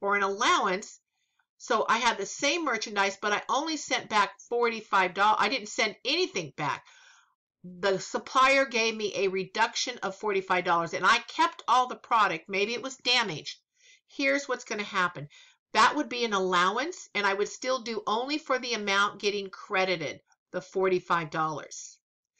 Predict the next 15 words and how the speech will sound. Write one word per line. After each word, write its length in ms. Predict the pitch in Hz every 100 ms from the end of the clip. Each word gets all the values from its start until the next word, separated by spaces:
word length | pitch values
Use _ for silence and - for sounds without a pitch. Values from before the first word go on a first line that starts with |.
| _ _ _ -
So 160 | -
now 320 | 214 226 240 247
I 120 | 220
really, 420 | 196 247 262 220
if, 100 | 202 -
if 160 | 190
that 160 | 208 -
other 160 | 220 247
account 380 | 254 285 247
was 160 | 196 208
two 200 | - 240
hundred, 380 | 233 233 240 226
now 280 | 220 226 233
I 100 | 220
really 340 | 208 214 208